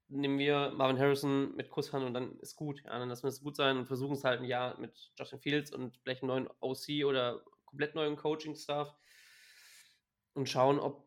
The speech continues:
der es besser entwickeln kann, weil man muss auch dazu sagen, Luke Getsy tut Justin Fields nicht so viel Gutes in, in, in vielen Fällen und da mischt sich einfach vieles, ja. Also ein paar Flaws, die dabei sind, die man auch sieht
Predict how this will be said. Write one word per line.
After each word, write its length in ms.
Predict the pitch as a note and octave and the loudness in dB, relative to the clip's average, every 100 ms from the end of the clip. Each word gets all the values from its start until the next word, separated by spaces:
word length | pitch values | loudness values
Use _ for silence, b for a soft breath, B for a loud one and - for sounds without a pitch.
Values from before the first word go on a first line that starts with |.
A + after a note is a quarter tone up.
| _ | _
der 540 | - - C#3+ - C#3+ | -18 -16 -16 4 6
es 100 | C#3 | 6
besser 200 | C#3 D#3+ | 4 4
entwickeln 320 | D3 B2 B2 A#2 | 4 2 -2 -2
kann, 200 | A#2+ B2 | -2 0
weil 240 | B2 C3 | 2 4
man 120 | C#3 | 4
muss 100 | C#3+ | 2
auch 120 | E3 | 0
dazu 120 | C#3 C#3+ | -4 -6
sagen, 360 | D3+ C#3 C#3+ | 0 2 2
Luke 120 | C#3 | 0
Getsy 400 | C#3+ C#3 D#3 - - _ _ _ _ _ _ | -2 -2 -4 -8 -16 _ _ _ _ _ _
tut 340 | - F3 F3+ - _ - | -6 -6 -6 -10 _ -4
Justin 240 | C#3 D3 | -4 -2
Fields 280 | C#3 D#3 D#3 | -4 -4 -2
nicht 160 | D3 C3+ | -4 -2
so 120 | D#3 | -4
viel 160 | D3+ C#3+ | -4 -6
Gutes 460 | F3+ G3 G3 - _ _ _ - | -4 -4 -4 -10 _ _ _ -12
in, 440 | D#3 D#3 D3+ - | -6 -2 -4 -4
in, 420 | - D#3 D3+ D3+ - | -4 -2 -2 -2 -2
in 160 | C#3+ | -4
vielen 260 | C#3 D#3 D#3 | -2 0 0
Fällen 400 | D#3 D3+ D3+ D3+ | 2 2 2 -2
und 580 | - C3+ C3+ C#3 - - _ _ _ _ _ _ _ _ _ _ | -2 0 0 -2 -6 -20 _ _ _ _ _ _ _ _ _ _
da 140 | B2+ | 0
mischt 280 | C3 D#3 D3+ | 4 4 2
sich 160 | D3+ D#3 | -4 -2
einfach 180 | C#3 C3 | 0 0
vieles, 340 | D#3+ B2 A#2+ | -2 -2 -2
ja. 240 | A#2+ B2+ | -2 0
Also 160 | C3 B2+ | -2 -4
ein 240 | B2+ - | -8 -10
paar 160 | - C3+ | -6 -6
Flaws, 320 | - D#3+ E3 | 0 0 0
die 60 | E3 | 0
dabei 300 | D3 D3 D3 | -2 0 0
sind, 160 | D3 C3+ | 0 -2
die 60 | |
man 160 | C3+ C3 | -2 -2
auch 160 | F#2+ - | -6 -8
sieht 320 | F3+ F3+ | -8 -8